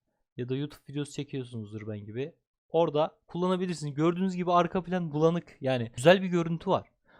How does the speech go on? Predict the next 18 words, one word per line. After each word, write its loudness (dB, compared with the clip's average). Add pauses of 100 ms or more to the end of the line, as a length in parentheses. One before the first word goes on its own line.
(120)
Arka 0
plan -2
gerçekten 2
bulanık. 0
Bu -2
uygulamayı 4
ilk -4
gördüğümde 2
çok -8
şaşırdım. -2 (880)
Gerçekten, 6 (880)
e, 2
çok 0
başarılı 2
yani. 0 (500)
Sonuna 2
kadar 6
arttırmazsanız -2